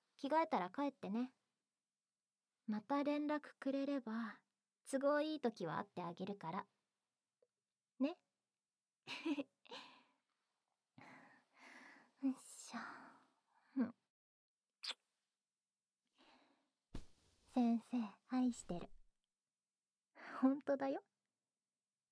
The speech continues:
また気持ちいいことしようね。彼氏ともし別れたら、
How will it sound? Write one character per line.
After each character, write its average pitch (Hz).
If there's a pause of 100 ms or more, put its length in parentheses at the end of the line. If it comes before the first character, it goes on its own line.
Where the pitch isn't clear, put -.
ま 220
た 226
気 240
持 247
ち -
い 262
い 254
こ 185
と 190
し -
よ 240
う 220
ね。 254 (1500)
彼 339
氏 -
と 202
も 196
し 220
別 185
れ 214
た 180
ら、 196